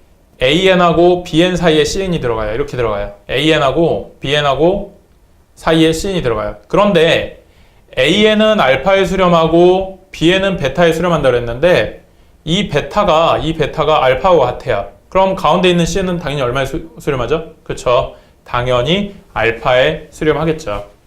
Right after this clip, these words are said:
어, 이 얘기예요. 너무 당연한 거예요. 근데 참고로 여기 보면, 여기 보니까, 여기 보니까 이 부분에 보니까 에이엔, 비엔, 씨엔, 어, 대소관계 얘기할 때 등호가 들어가 있는데요.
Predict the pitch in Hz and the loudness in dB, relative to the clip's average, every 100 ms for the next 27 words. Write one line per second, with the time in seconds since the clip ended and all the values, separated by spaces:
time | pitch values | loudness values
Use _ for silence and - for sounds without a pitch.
0 | _ _ - 117 113 160 185 113 113 117 | _ _ -8 -4 -2 0 0 0 -2 -4
1 | 151 151 147 170 170 127 135 107 101 104 | -6 -8 -4 -4 -4 -6 -6 -6 -8 -12
2 | _ - - _ - 170 170 233 240 202 | _ -20 -20 _ -2 -2 -2 0 2 4
3 | 175 143 98 - 143 165 135 120 143 208 | 4 2 -2 -6 -2 -2 -2 0 -2 -4
4 | - - _ _ - 160 214 185 175 175 | -14 -20 _ _ -2 0 2 2 2 2
5 | 151 170 127 104 - - - 147 151 135 | 2 2 0 -4 -14 -20 -8 -4 -4 -4
6 | 131 151 165 175 - - 139 151 202 202 | 0 2 2 -2 -8 -14 -8 -2 0 2
7 | 190 160 151 170 160 131 165 190 196 175 | 2 0 -2 0 2 2 2 2 0 -2
8 | - - 156 151 170 175 - 202 202 185 | -10 -16 -4 0 2 0 -2 -2 -2 -4
9 | - - - - 127 123 165 185 175 165 | -10 -20 -20 -2 0 2 2 2 2 2
10 | 131 135 139 156 175 190 147 143 135 113 | 2 -2 -2 -2 0 2 2 0 -2 -2
11 | 135 156 - | 0 0 -4